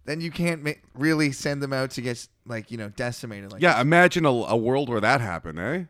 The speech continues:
Speaker 2: Where people were like, "Hey, maybe we shouldn't throw bodies at the, for, uh, unjust causes," you know?
Speaker 1: Seems unlikely, Kyle. Then some leaders in Ephraim, Azariah, the son of Jehohanan, Berechiah, son of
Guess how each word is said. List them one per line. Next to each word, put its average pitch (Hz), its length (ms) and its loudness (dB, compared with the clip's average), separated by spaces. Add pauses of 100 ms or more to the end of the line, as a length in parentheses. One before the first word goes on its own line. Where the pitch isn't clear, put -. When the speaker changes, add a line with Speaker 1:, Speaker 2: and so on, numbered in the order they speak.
(120)
Speaker 2:
Where 113 120 -4
people 139 240 -4
were 135 60 -2
like, 120 180 -4
"Hey, 202 140 -4
maybe 135 200 0
we 127 120 -2
shouldn't 113 220 -4
throw 104 340 -2
bodies 101 480 -2
at 98 120 -10
the, 92 100 -8 (500)
for, 87 340 -6
uh, 85 260 -4
unjust 98 380 -6
causes," 95 540 -10
you 104 80 -12
know? 151 240 -10 (1080)
Speaker 1:
Seems 110 320 -12
unlikely, 87 460 -14
Kyle. 82 380 -18 (680)
Then 160 220 -2
some 175 200 -2
leaders 160 280 0
in 143 120 -4
Ephraim, 135 480 -2 (140)
Azariah, 117 680 2 (100)
the 120 100 -2
son 123 240 -4
of 110 80 -6
Jehohanan, 135 1500 0 (380)
Berechiah, 139 720 2 (240)
son 151 180 -2
of 127 220 -2